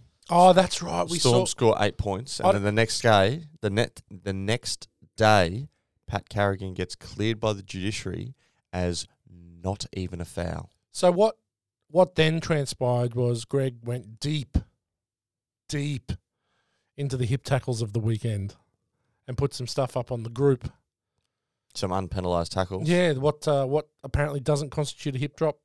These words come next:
Speaker 1: for the weekend.
Speaker 2: Full disclosure, they were, I just stole those images of somebody else.
Speaker 1: That's fine.
Speaker 2: Yeah. Uh, but yeah, none of those were a hip drop. And Pat Carrigan, in,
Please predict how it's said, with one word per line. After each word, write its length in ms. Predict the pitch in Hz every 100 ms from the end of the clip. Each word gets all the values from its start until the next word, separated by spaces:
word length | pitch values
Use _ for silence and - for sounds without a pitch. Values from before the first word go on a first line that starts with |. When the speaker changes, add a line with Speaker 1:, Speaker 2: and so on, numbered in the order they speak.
| _ _ _ _ _ _ _ _ _
Speaker 1:
for 60 | -
the 80 | 147
weekend. 420 | 143 156 156 160 _ _ _ _ - - - -
Speaker 2:
Full 180 | - 107
disclosure, 440 | - 87 85 82
they 180 | 80 85
were, 160 | 78 -
I 80 | 85
just 220 | 78 80 _ _ _
stole 280 | - - 80
those 200 | 64 78
images 380 | 80 80 76 -
of 100 | -
somebody 320 | - 85 80
else. 220 | 80 90 -
Speaker 1:
That's 160 | -
fine. 260 | - 104 151 -
Speaker 2:
Yeah. 160 | 90 76 _ - - - - -
Uh, 340 | 110 113 113
but 160 | - 117
yeah, 260 | 120 113 95
none 420 | 87 92 98 107
of 120 | 120 104
those 400 | 101 98 92 -
were 160 | 92
a 40 | 87
hip 140 | 87
drop. 260 | - 107 - _ _ _ _ _
And 480 | 92 90 90 90 87
Pat 220 | 107 -
Carrigan, 420 | - 101 101 90
in, 320 | 90 95 92